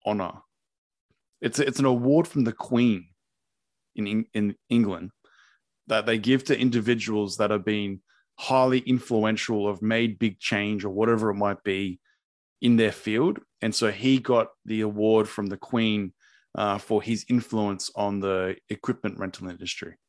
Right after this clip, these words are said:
in Australia, which is, like, not many people get that award. And so he's, he's, uh, for people that don't know him,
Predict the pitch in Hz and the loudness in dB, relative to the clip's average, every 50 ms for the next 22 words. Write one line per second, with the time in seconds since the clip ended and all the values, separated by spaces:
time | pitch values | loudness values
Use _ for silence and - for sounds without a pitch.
0 | _ _ _ _ - - 90 - - - 90 87 87 85 85 - _ _ _ _ | _ _ _ _ -12 -10 -10 -8 -6 -6 -6 -6 -8 -10 -12 -16 _ _ _ _
1 | _ _ _ _ _ _ _ _ _ _ - - - - 127 123 107 - - - | _ _ _ _ _ _ _ _ _ _ -8 -6 -2 0 0 0 0 -2 -2 -2
2 | 120 110 - _ - 143 160 165 165 156 - 151 139 120 120 104 123 113 - 110 | -4 -4 -4 _ 0 0 2 2 2 2 2 2 2 2 2 2 2 0 0 0
3 | 101 101 98 98 104 110 107 101 95 92 92 90 90 - - 95 117 117 113 110 | 0 0 0 0 0 0 2 0 0 -2 -8 -10 -10 -10 -8 -4 -2 0 0 0
4 | 107 - - _ _ _ _ _ _ _ _ _ _ _ _ _ - - - 107 | -2 -4 -10 _ _ _ _ _ _ _ _ _ _ _ _ _ -14 -8 -6 -4
5 | 110 95 107 107 104 104 101 101 101 98 95 - - - 107 151 160 143 139 135 | -4 -2 0 0 2 2 2 2 2 0 -2 -4 -6 -2 2 4 4 4 4 4
6 | 135 117 107 110 113 117 117 113 107 104 98 95 95 95 98 | 2 0 2 0 2 2 2 0 -2 -4 -6 -8 -10 -12 -12